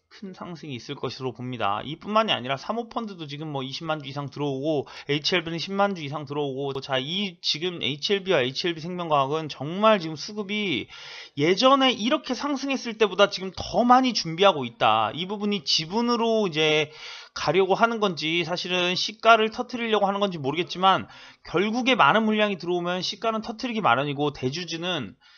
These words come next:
이제 오랜 기간을 보고 <clears throat> 한 번씩 대주주 물량을 던지기 때문에 지금 사실 여러분들이 에이치엘비 관련된 종목들을 하시는 분들 중에 흔들리시지 않으셨으면 좋겠습니다. 지금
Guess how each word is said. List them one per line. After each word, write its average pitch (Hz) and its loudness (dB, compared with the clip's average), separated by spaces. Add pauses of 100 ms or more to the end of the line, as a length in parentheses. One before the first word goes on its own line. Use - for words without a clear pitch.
(120)
이제 113 -4 (100)
오랜 262 0
기간을 175 4
보고 135 0
<clears throat> - 0
한 233 8
번씩 226 2
대주주 165 -2
물량을 139 2
던지기 143 -8
때문에 147 0 (380)
지금 208 -2
사실 220 0
여러분들이 175 0
에이치엘비 190 0
관련된 165 0
종목들을 151 -8
하시는 202 -4
분들 180 -6
중에 151 -4
흔들리시지 214 -8 (120)
않으셨으면 143 -10
좋겠습니다. 123 -4
지금 139 -8